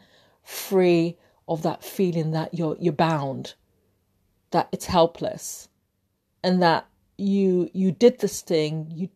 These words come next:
you, you know, you took control of the situation and, and you, you know, you, you reached out to somebody, especially if you've not reached out to someone for a long time.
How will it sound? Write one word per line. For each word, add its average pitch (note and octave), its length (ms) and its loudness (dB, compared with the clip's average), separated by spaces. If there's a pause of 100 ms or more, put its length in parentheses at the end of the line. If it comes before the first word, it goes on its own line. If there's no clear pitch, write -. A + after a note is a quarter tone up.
(240)
you, F#3+ 340 -2 (220)
you G3 100 0
know, D#3+ 280 -2
you G3 120 -2
took - 320 -2
control G3+ 360 0
of F3 100 -2
the F3 80 -6
situation E3 680 -4
and, D#3+ 220 -4 (380)
and E3 220 -2
you, E3+ 360 2 (800)
you F3+ 180 0
know, - 300 -4
you, E3 500 2
you F3+ 160 2
reached F3 480 2
out D3 240 0
to D#3+ 100 -6
somebody, C#3+ 380 -4
especially B3 580 0
if A3 180 2
you've G3 120 0
not G3 220 0
reached G3 280 -2
out F3+ 160 -4
to E3 100 -10
someone F3 360 -4
for - 200 -6
a E3 40 0
long D#3+ 260 -2
time. D#3 480 -8